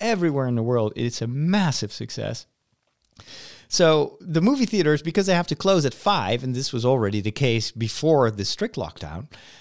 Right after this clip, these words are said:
uh, they had moved their opening hours, their screening hours, to very early in the morning. So the first movie was at seven thirty in the morning. And,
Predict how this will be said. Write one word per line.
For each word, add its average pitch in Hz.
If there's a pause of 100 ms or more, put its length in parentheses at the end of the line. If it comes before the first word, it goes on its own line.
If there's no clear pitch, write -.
(160)
uh, 131
they 165
had 294
moved 170
their 139
opening 214
hours, 107
their 123
screening 202
hours, 123
to 160
very 170
early 170
in 131
the 127
morning. 147
So -
the 127
first 247
movie 165
was 143
at -
seven 214
thirty 196
in 143
the 135
morning. 139 (760)
And, 147